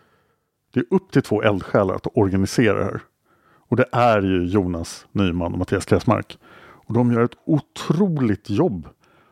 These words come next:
Och vi vet ju hur svårt det här är att göra. Men det tror jag inte alla vet. Jag tror inte alla förstår hur mycket tid och arbete som Jonas och Mattias lägger ner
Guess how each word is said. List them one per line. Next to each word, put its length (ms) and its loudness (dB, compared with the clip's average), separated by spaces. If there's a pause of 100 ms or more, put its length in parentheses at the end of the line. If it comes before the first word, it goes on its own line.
(760)
Och 120 2
vi 60 4
vet 460 0
ju 40 2
hur 60 4
svårt 440 0
det 80 2
här 260 0
är 280 2 (720)
att 160 -4
göra. 320 2 (1040)
Men 140 2
det 80 2
tror 100 0
jag 40 4
inte 100 0
alla 100 2
vet. 380 -4 (100)
Jag 100 -6
tror 340 -2
inte 180 0
alla 220 4
förstår 580 -4 (460)
hur 340 2
mycket 440 -2
tid 560 0
och 200 0
arbete 720 2
som 220 -4
Jonas 600 0
och 100 -6
Mattias 560 0
lägger 220 2
ner 180 0